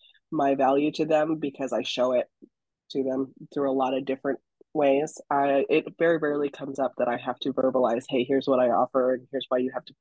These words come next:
why you're gonna pay me this amount." Um, I also do, uh, like, I have, this is something that you had me do a few months ago. I put together my, um, like, value wedge page for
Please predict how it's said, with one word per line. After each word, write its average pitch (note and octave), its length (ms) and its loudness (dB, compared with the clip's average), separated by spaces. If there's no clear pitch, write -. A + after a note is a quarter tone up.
why C#3+ 220 -2
you're C3 180 0
gonna B2+ 180 0
pay C3+ 120 0
me C3+ 160 0
this C3 180 -4
amount." C3+ 420 0
Um, C3+ 420 0
I D#3 420 6
also D#3+ 560 2
do, D#3 640 -2
uh, C#3+ 380 -6
like, C#3 160 -2
I C#3 60 0
have, D3+ 180 -4
this D#3 240 0
is D3 80 -6
something C#3 240 -2
that C3 100 0
you D#3+ 140 -2
had C#3 160 -2
me C#3 140 2
do C3+ 160 2
a C3+ 40 -2
few C#3 120 -2
months C#3 160 2
ago. C3+ 120 2
I C3+ 80 4
put - 180 -6
together C3+ 280 0
my, B2 320 0
um, A#2+ 360 -4
like, - 160 -10
value D#3+ 400 4
wedge E3+ 500 0
page F#3 720 -2
for F3+ 200 0